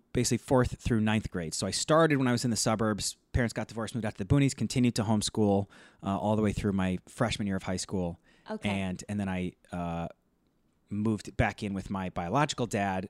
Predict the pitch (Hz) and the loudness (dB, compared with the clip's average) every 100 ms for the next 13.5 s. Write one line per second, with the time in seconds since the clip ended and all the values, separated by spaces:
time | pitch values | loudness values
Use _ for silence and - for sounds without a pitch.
0 | _ 92 90 90 101 92 95 135 101 82 | _ -6 -4 -4 -4 -2 2 2 2 -2
1 | - - 95 95 95 92 104 92 98 92 | -8 -6 -4 -2 -2 -4 -4 -2 -2 -2
2 | 101 92 87 95 92 - 87 87 87 95 | -2 -2 -2 -4 -6 -4 -6 -6 -8 -8
3 | 87 90 - 87 - 85 - 82 80 82 | -6 -6 -6 -6 -6 -6 -4 -4 -4 -6
4 | 78 - 80 80 76 - 254 - - - | -8 -8 -8 -8 -12 -12 -6 -4 -4 -6
5 | - - 156 - _ - 190 208 190 - | -8 -10 -16 -18 _ -16 -4 0 0 0
6 | - - - - 277 320 320 285 - 330 | -10 -20 -18 0 2 2 2 -2 2 2
7 | 403 311 262 - 247 247 240 202 - - | 2 0 -2 0 0 2 -2 -4 -4 0
8 | 214 208 202 190 180 170 180 170 175 180 | 0 0 -2 -2 -2 -2 -2 -2 -2 0
9 | 175 170 - - _ 180 - - _ - | 0 -2 -8 -14 _ -12 -12 -16 _ -8
10 | 196 - 262 - 214 202 202 202 208 214 | -4 4 4 4 -2 -2 -4 -4 -2 -2
11 | - - 185 240 185 185 180 - 202 190 | -4 -8 -6 -2 0 0 -4 -6 -8 -2
12 | 233 254 240 196 180 170 - 135 165 135 | -2 0 -2 -2 -2 -4 -8 -6 -4 -6
13 | - 107 135 151 214 | -6 -6 -2 -2 -2